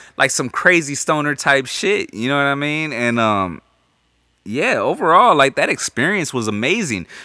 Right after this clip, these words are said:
The best part about this story to me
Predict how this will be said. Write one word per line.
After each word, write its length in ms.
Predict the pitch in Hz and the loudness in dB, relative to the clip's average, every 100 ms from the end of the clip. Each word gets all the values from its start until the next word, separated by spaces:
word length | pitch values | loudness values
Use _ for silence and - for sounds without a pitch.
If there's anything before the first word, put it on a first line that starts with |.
| - | -20
The 160 | 107 113 | -6 -6
best 360 | 101 147 185 | 2 2 2
part 240 | - 196 151 | 2 4 4
about 340 | 113 131 165 | 4 4 4
this 160 | 170 156 | 0 -2
story 420 | - 156 185 196 | -2 0 0 -2
to 200 | - - | -4 -4
me 420 | 120 117 165 220 | -2 -2 -2 -6